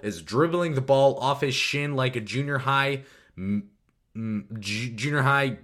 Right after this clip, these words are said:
boy or girl, girl basketball player. And no offense to Jamison, it just was, it was a poor turnover.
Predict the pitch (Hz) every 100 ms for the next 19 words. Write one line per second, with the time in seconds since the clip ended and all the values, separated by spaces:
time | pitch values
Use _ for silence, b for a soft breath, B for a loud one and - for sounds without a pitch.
0 | 107 101 135 147 147 117 110 113 123 135
1 | 139 - 104 104 127 143 135 113 127 131
2 | 127 139 139 139 151 147 147 - b b
3 | b b - 131 131 131 117 - 107 131
4 | 117 123 104 92 85 123 110 95 98 95
5 | 92 98 92 - 92 87 - 113 104 131
6 | 127 98 95